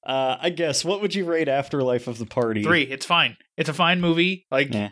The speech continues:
Speaker 2: like I said, it's not like the, you're gonna wanna, like, die or run screaming to the hills being like, "Oh my god, what a beautiful, a piece of artwork." Uh, it's, it's a,
Speaker 1: Yeah.
Speaker 2: it's a fine little movie that everyone can watch.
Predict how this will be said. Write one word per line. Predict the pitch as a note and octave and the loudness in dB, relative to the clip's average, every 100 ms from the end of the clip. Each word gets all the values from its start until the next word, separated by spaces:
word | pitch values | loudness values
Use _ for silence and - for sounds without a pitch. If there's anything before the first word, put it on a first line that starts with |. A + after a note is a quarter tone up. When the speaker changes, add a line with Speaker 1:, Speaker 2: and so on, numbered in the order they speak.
| - | -6
Speaker 2:
like | F3 F3 | -2 0
I | |
said, | F3+ F#3+ | 0 0
it's | G3 | 0
not | F#3+ F#3 F3 | 0 0 2
like | F3+ E3+ - | 0 -2 -14
the, | - D3 E3 E3 E3 E3 D3+ - - | -8 0 2 4 2 0 -4 -10 -18
you're | - F3 E3+ D#3+ | -20 -14 -4 -2
gonna | D#3+ E3+ D3+ | 0 -2 -4
wanna, | D#3 D#3 | -4 0
like, | D3 C3+ A#2 B2 | 2 0 -4 -2
die | C#3 D3 F3+ | 0 2 2
or | F#3 C3 A#2+ - - - - _ | 2 0 -2 -6 -16 -20 -20 _
run | G#2+ C3+ D#3 E3 | -4 0 2 0
screaming | E3+ - D3 D#3 | -4 -2 -4 -4
to | D#3 | -2
the | D3+ | -2
hills | D3+ D#3+ C#3+ | 0 0 -2
being | D3 | -4
like, | C#3+ C#3+ | -4 -2
"Oh | D3 | 0
my | A3 F3+ D3+ | 2 2 2
god, | E3+ G#3 A3+ | 2 0 2
what | A#3 G#3 | 0 0
a | |
beautiful, | F3+ G#3+ A#3+ A#3+ A#3 G#3 G#3+ G#3 | -2 -4 0 0 2 4 2 0
a | G3+ | -4
piece | F#3 B3+ - | -2 0 0
of | G3+ - | -2 2
artwork." | B3 A#3+ - G#3 - - - _ - | 2 2 4 2 2 -12 -20 _ -4
Uh, | C#3+ | 0
it's, | C3+ C#3 - | 2 0 -2
it's | C3 C3+ C#3+ | -4 -2 2
a, | C3 B2 | 4 4
Speaker 1:
Yeah. | G2+ G#2 - _ | 2 -4 -14 _
Speaker 2:
it's | - | -12
a | |
fine | - E3+ F#3+ | -2 0 2
little | F#3+ F3+ | 0 0
movie | E3+ E3+ D3+ | 2 2 2
that | B2 | 2
everyone | C3 C#3+ D#3 | 0 0 -4
can | D#3+ D3+ | -4 -4
watch. | C#3 C3+ F2+ - | -2 -2 -4 -12